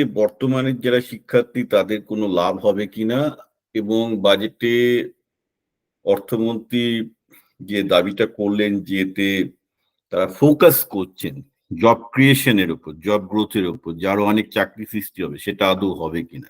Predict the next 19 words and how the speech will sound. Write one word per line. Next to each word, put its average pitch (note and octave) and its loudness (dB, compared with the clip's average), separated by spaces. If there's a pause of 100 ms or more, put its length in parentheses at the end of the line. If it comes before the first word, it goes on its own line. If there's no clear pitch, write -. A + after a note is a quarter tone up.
(120)
very F#2+ -2
important G2 -2
question। C3+ -4
And D3 4
third B2 4 (100)
point B2 0 (100)
is G#2 0 (760)
agriculture, A2+ 2
তাদের G2+ -2
এখন G2+ -4
একটা G2+ -4
ফোকাস G2+ -6 (140)
এরিয়া, C3+ 6 (160)
এটাতে B2+ -6
কৃষির D3 -6
কিছু B2+ -8
সুরাহা G2 0
হবে E2+ -4
কিনা। - -18